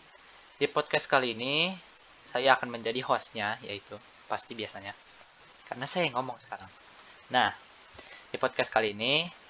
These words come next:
saya punya teman yang akan membahas tentang Kerajaan Kediri.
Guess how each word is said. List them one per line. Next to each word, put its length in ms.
saya 640
punya 320
teman 400
yang 160
akan 400
membahas 480
tentang 560
Kerajaan 480
Kediri. 400